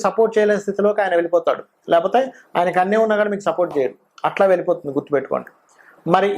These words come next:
ఇదే లగ్నం వారికి దేవతా శాపం ఉన్నాయి,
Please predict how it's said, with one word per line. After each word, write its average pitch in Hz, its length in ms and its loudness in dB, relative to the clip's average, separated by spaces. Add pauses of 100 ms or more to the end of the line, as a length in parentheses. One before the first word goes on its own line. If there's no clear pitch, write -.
ఇదే 208 180 4 (220)
లగ్నం 185 360 -4
వారికి 156 360 -2 (580)
దేవతా 170 320 4 (100)
శాపం 190 380 2
ఉన్నాయి, 196 280 0